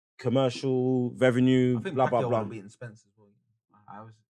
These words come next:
Speaker 1: Mm,
Speaker 2: that's why
Speaker 1: maybe.
Speaker 2: Spence dropped out.
Speaker 1: Maybe, whatever. But it, you, you know what I mean? There's other things that people don't know, uh, why those fights didn't happen. At the end of the
Speaker 2: That's
Speaker 1: day,
Speaker 2: just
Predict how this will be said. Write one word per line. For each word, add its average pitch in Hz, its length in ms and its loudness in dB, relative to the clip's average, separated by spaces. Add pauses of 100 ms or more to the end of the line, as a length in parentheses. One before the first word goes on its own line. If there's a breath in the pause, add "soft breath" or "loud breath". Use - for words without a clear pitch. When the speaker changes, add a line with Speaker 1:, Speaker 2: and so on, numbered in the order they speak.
(240)
Speaker 1:
Mm, 80 80 -8
Speaker 2:
that's 101 100 -2
why - 80 -4
Speaker 1:
maybe. 127 280 2
Speaker 2:
Spence 113 300 -10
dropped - 220 -20
out. 87 140 -20 (360)
Speaker 1:
Maybe, 127 300 0
whatever. 87 300 -4 (220 soft breath)
But 113 220 2 (240)
it, - 120 -4 (640)
you, 156 120 -12 (160)
you 160 100 -8
know 180 60 2
what 180 60 4
I 170 40 -2
mean? 160 100 2
There's 147 200 2
other 165 320 2
things 151 380 0
that - 180 0
people 123 560 -2 (220)
don't 123 240 0
know, 113 500 0
uh, 90 60 -8
why 104 180 0
those 107 160 -2
fights 107 240 -4
didn't 113 160 -12
happen. - 240 -16 (500)
At - 100 -2
the 170 40 2
end 170 100 0
of 143 100 -4
the 165 60 4
Speaker 2:
That's 143 160 6
Speaker 1:
day, - 60 -18
Speaker 2:
just - 180 -20